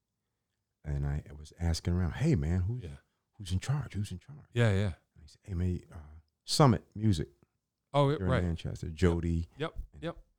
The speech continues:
Speaker 1: so I said, "Hey, man, I know you probably already got your lineup, but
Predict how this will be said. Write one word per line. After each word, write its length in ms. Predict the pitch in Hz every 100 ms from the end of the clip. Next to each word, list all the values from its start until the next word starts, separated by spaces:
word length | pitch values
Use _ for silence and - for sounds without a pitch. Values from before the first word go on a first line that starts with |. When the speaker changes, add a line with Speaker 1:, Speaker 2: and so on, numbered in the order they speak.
| _ _
Speaker 1:
so 140 | -
I 20 |
said, 160 | 90 85
"Hey, 160 | 95 90
man, 340 | 78 76 76 -
I 80 | 82
know 140 | 80
you 140 | 85 82
probably 520 | - 82 80 76 76
already 300 | 76 71 69
got 300 | - 67 69 - _ _ _ _ _ _ -
your 240 | 76 65 -
lineup, 340 | 73 71 71 -
but 120 | 65